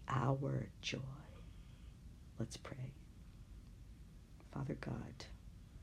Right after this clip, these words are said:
pull us into your life fully and completely.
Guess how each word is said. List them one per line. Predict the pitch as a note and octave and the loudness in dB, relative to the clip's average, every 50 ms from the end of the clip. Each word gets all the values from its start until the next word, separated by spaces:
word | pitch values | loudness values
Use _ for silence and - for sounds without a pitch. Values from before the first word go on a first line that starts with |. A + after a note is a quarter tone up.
| - - - - - - - - - - - - - - - | -10 -10 -10 -10 -8 -8 -8 -8 -8 -8 -10 -10 -8 -6 -4
pull | - - D#3 D#3+ D#3+ E3+ | 0 4 8 10 10 10
us | F3+ F3+ - - | 10 8 8 10
into | F3 E3+ F3 F3 - G3+ | 10 10 10 10 12 12
your | F#3 F3+ F3+ E3+ | 12 12 12 12
life | E3 D#3 C3+ B2 A#2 A2 A2 - - - - | 12 10 10 8 8 6 4 2 -4 -6 -6
fully | - - - - E3 E3+ F3 F3 F3 E3+ - | -6 -2 6 10 12 12 12 12 12 10 10
and | - E3 D#3+ D#3 | 8 8 8 8
completely. | - D#3+ D#3+ - - - B2 A#2 - - - - C3 B2 A#2+ | 6 4 2 2 4 4 4 4 4 2 0 -2 -2 -2 -4